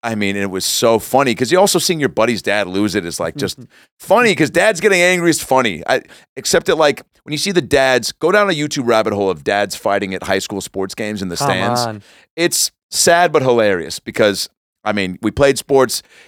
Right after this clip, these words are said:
Speaker 1: We, we remember those times. It was like, and of course,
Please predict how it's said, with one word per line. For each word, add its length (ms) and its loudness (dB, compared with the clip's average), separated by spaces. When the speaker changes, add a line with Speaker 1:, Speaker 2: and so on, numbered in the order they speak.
Speaker 1:
We, 200 -6
we 100 0
remember 300 2
those 180 4
times. 460 0
It 80 -4
was 160 -4
like, 260 0
and 80 -6
of 100 -10
course, 400 2